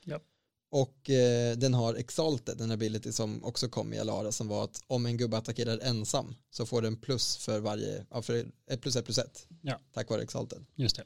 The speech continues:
Speaker 1: Så du menar för varje menar om man har mer Exalted så får man mer plus?
Speaker 2: Ja, så man kunde ha massa Exalted gubbar och få plus fyra plus fyra om man slog ensam.
Speaker 1: Japp.
Speaker 2: Och då kanske till exempel med en double strike and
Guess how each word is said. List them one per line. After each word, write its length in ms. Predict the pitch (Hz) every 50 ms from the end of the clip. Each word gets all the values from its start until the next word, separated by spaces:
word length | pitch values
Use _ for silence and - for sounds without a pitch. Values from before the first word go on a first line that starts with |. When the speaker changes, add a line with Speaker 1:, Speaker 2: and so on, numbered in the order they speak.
| - -
Speaker 1:
Så 160 | - 135 123
du 80 | 117
menar 260 | 113 110 110 110 107 107
för 100 | 117 113
varje 260 | 113 113 110 110 107
menar 200 | 107 104 101 101
om 120 | 98 98
man 100 | 101 98
har 60 | 101
mer 240 | 101 104 107 107 101
Exalted 520 | 95 92 - 98 92 95 95 - 101 95 90
så 100 | 98 95
får 100 | - 98
man 140 | 95 95
mer 160 | 95 92 92 87
plus? 320 | 90 90 - - - - -
Speaker 2:
Ja, 180 | 165 160 143
så 80 | 120 123
man 120 | 127 127
kunde 180 | 123 135 127 120
ha 40 | 117
massa 320 | 117 123 123 - - 123
Exalted 400 | 120 - - 113 110 - 113 107
gubbar 180 | 113 104 98 104
och 80 | 107
få 80 | 123 110
plus 220 | - - 110 -
fyra 180 | - 127 113 110
plus 160 | - 113 - -
fyra 200 | 127 120 120 117
om 60 | 110
man 100 | 101 113
slog 180 | - 113 113 107
ensam. 340 | 107 104 - - - - - 113 120 -
Speaker 1:
Japp. 140 | 143 135 120
Speaker 2:
Och 60 | 123
då 120 | 127 120
kanske 220 | 113 120 110 - 110
till 140 | - 120
exempel 380 | 110 113 - 127 131 123 113 104
med 80 | 104 107
en 100 | 107 104
double 280 | 110 107 107 107 107
strike 360 | - - 120 113 110 110 -
and 80 | 104